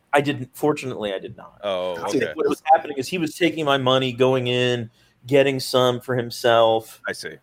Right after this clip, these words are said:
Speaker 1: You know, and then he eventually ripped me off, and, um, you know, he, and, and, and I told my friends, and they, but they, he was the only guy they knew, so they still kept going to him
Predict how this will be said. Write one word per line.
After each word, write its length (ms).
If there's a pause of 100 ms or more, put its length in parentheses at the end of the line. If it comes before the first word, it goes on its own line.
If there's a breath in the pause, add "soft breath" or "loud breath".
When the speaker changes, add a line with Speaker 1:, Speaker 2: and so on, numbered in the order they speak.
Speaker 1:
You 100
know, 220
and 120
then 240 (280 soft breath)
he 120
eventually 440
ripped 260
me 160
off, 400
and, 260
um, 360 (1200)
you 80
know, 120
he, 220
and, 260
and, 200
and 200
I 60
told 240
my 80
friends, 360
and 80
they, 220
but 280
they, 180
he 160
was 120
the 80
only 180
guy 160
they 160
knew, 280
so 180
they 180
still 440
kept 220
going 240
to 180
him 200